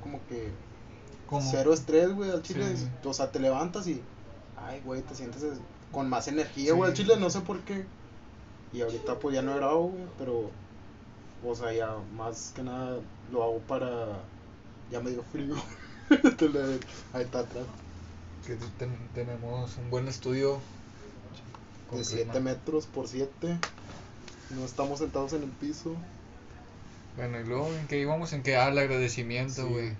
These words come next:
Speaker 1: O sea, empecé a, empecé a, a rezar, güey, en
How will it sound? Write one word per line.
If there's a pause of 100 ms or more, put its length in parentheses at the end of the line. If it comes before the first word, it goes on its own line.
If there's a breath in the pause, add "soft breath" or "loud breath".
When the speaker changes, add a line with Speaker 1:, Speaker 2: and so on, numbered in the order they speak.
(220)
Speaker 1:
O
sea,
empecé
a,
empecé
a,
a
rezar,
güey, (240)
en